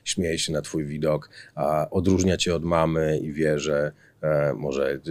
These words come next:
e, cię inaczej trochę poszantażować niż, ni-, niż mamę. E, a jednocześnie, no to, nie, to, to, mm,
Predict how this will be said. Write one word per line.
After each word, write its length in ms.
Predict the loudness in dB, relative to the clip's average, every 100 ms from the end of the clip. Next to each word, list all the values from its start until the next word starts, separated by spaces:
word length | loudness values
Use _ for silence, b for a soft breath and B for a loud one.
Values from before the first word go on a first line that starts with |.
| -4
e, 60 |
cię 140 | -2 0
inaczej 380 | 2 2 0 -4
trochę 240 | -2 -2
poszantażować 840 | -2 0 0 0 0 0 0 -2
niż, 280 | -4 -4 -4
ni-, 480 | -2 -2 -4 -2 -2
niż 160 | -2 -4
mamę. 440 | -2 -2 -2 -6 b b b -4
E, 360 | 0 4 4 6
a 60 |
jednocześnie, 640 | 6 4 0 2 4 4 0 -6 -8 -8 -6
no 100 | -2
to, 120 | 2 2 0 _ _ _ _ 8
nie, 140 | 10
to, 180 | 8 6
to, 120 | 6
mm, 520 | 4 4 0 0 2